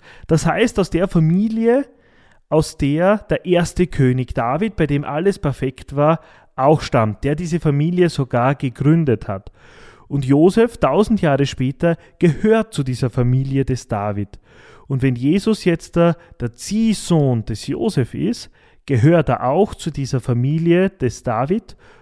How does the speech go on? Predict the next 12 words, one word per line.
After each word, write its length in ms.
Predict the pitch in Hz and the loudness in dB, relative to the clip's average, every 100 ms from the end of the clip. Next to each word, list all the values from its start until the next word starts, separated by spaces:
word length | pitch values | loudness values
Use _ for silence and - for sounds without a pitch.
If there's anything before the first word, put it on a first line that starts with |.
| _ _ | _ _
und 220 | 151 147 | 2 2
ist 220 | 147 - | -2 -8
somit 600 | - 139 160 185 196 - - | -2 0 2 0 -2 -10 -8
in 240 | 175 214 | -2 0
dieser 240 | 190 165 151 | 0 -2 -2
Dynastie 560 | 143 131 120 - 165 | 0 -2 -2 -4 -6
verankert 680 | 156 127 113 131 - 180 180 - - - | -2 -4 -2 -6 -2 -2 -2 -4 -6 -4
und 160 | 139 | -6
kann 360 | - 139 151 151 | -4 -2 -2 0
der 120 | 123 | 0
Messias 540 | 120 120 170 123 98 | 0 -4 -4 -4 -4
sein. 240 | - 98 | -8 -10